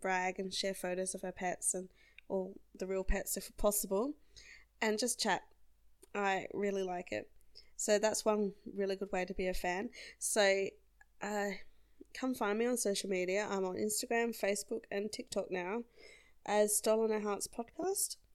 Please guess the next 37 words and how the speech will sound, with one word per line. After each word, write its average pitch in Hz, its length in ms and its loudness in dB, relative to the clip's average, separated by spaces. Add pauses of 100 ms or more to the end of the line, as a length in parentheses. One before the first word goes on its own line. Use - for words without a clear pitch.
(380)
And 208 240 4
I've 208 120 0
got 240 100 0
a 220 60 -4
free 247 240 2
Facebook 202 520 -2
group 202 360 -6
called 190 280 -2
Stolen 214 400 2
Our 214 80 0
Hearts 185 400 0
Ferret 190 480 2
and 196 160 -2
Exotic 190 480 -4
Pets - 300 -4
Group. - 220 -6 (340)
So - 240 2
I'll 202 240 4
be 208 140 -2
combining 202 880 2 (260)
both 190 260 0
Fauna 240 380 0
Paradigm 190 720 0
and 185 300 0
Ferret 180 400 0
Paradigm 180 500 0
together 196 400 0 (560)
for - 80 -12
that 196 200 -2
group, 214 340 4 (240)
and 202 160 4
we 196 60 2
can 196 140 -2
all 190 80 2
just 185 240 -4
chat 190 200 -4
together. 233 420 2